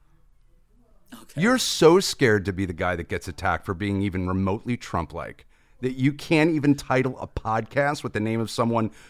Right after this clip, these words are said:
Speaker 2: who, frankly, is a fucking hero to me, not a victim, like you
Speaker 1: Two
Speaker 2: repeatedly referred to him as.
Speaker 1: Two, two things on that. One, I would, yes, I would never wanna be Trump because I would never wanna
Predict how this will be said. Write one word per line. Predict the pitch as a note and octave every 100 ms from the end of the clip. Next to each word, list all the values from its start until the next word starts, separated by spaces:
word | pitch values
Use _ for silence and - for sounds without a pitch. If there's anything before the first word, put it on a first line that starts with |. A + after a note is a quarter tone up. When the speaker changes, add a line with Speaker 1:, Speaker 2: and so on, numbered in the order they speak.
| -
Speaker 2:
who, | E3+ F3+ -
frankly, | - - F3 A3 A#3+ B3
is | A#3
a |
fucking | A3+ B3 - A3+
hero | A3+ C#4 A#3
to |
me, | A#2 F#2+
not | A2+ E3
a |
victim, | E3 C#3+ G#3 - B3 A2+ E2+ C3+
like | C3 C3+
you | F#3
Speaker 1:
Two | F#3+
Speaker 2:
repeatedly | F3 - C4 D4+ F3+ C3 E3
referred | G3 - C#4 D#4+
to | E3+ F#2
him | E2
as. | D#2 C2+ - - - _ - - - - _ _
Speaker 1:
Two, | - G3
two | - - - F3+
things | F3+ D3+ C3+
on | B2
that. | A2 G#2+ - -
One, | A2 B2+ C3 E3 - _ -
I | A#2+ C3+
would, | C3 C3+ B2+ B2+ A#2 -
yes, | A#2 B2+ - - -
I | A2+
would | A2+
never | B2+ C3 C#3
wanna | C3 A#2+
be | G#2 A2
Trump | - A#2+ B2
because | A2+ G#2
I | G#2
would | G2+
never | G#2 A2 A#2
wanna | A2 G#2+ G#2